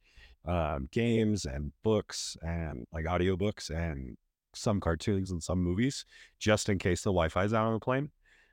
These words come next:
Um, and then if Wi-Fi is connected, you know, we just, they've got really good kids movies and really good kids T V shows. Uh, and, you know, lately Hannah has wanted to just sit there and listen to music, which is cool 'cause she'll just flip through the, uh,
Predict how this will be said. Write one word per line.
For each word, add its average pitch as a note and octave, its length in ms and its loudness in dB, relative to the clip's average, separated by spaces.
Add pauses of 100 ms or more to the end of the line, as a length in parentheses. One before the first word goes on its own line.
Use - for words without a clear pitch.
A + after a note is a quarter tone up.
(160)
Um, D2+ 520 0 (100)
and F2 220 0
then E2+ 540 0 (120)
if G#2 140 2
Wi-Fi F2 320 4
is E2 100 0
connected, E2+ 420 -4
you F2 80 -2
know, F2 120 0
we E2+ 120 -2
just, - 280 -12 (140)
they've E2+ 140 -2
got D2+ 240 -2
really F2+ 180 2
good D#2+ 180 -2
kids E2+ 240 -6
movies G#2 320 0
and F2 100 0
really E2+ 180 0
good D#2 200 -4 (120)
kids - 260 -2
T F#2+ 160 -2
V F2+ 140 2
shows. A2+ 520 -2 (520)
Uh, D2+ 360 -2 (120)
and, F#2+ 120 2
you G2 60 2
know, G2 120 4
lately G2 380 4
Hannah F#2+ 300 2
has F2 200 2
wanted F2 300 0
to E2+ 100 -4
just D#2+ 220 -4
sit - 140 -4
there D#2+ 120 0
and D#2 80 -2
listen D2 220 -6
to A#1+ 60 -12
music, D#2+ 440 -4
which - 160 -14
is - 100 -8
cool - 260 -10
'cause - 140 -10
she'll C2 160 -6
just C2+ 160 -12
flip - 380 -4
through D#2+ 340 -2
the, C2 300 -6
uh, C#2+ 240 -2